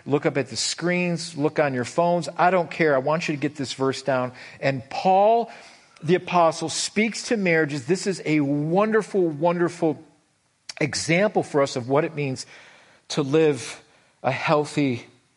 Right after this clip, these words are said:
married life. So Ephesians chapter five, twenty-two through thirty-three, here, here wa-, here's what Paul's gonna do. He's gonna speak to the wives, and he's gonna speak to the husbands, and he ge-, he's gonna give us the basis of what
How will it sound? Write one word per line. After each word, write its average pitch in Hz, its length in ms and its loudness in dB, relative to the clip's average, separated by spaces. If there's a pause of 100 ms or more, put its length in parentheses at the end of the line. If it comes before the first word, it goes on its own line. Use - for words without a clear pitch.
married 123 600 0
life. 113 220 2
So 151 120 0
Ephesians 220 420 0
chapter 185 280 2
five, 139 360 2
twenty-two 165 540 -2
through 143 140 -4
thirty-three, 151 500 0 (240)
here, 226 340 2 (120)
here 233 180 2
wa-, 247 140 2
here's 220 340 0
what 240 140 0
Paul's 170 240 4
gonna 160 160 -4
do. 131 80 2
He's 107 80 -4
gonna 123 120 -8
speak 170 260 -4
to 151 100 -10
the 139 80 0
wives, 226 440 2 (240)
and 147 80 -6
he's 139 100 -6
gonna 151 120 -2
speak - 560 -4
to - 120 -4
the 147 100 2
husbands, 175 520 0
and 147 100 -4
he 143 40 0
ge-, 139 220 -4
he's 151 160 -4
gonna 202 160 0
give 262 100 0
us 269 140 0
the - 100 -4
basis 175 480 0
of 127 140 0
what 175 180 4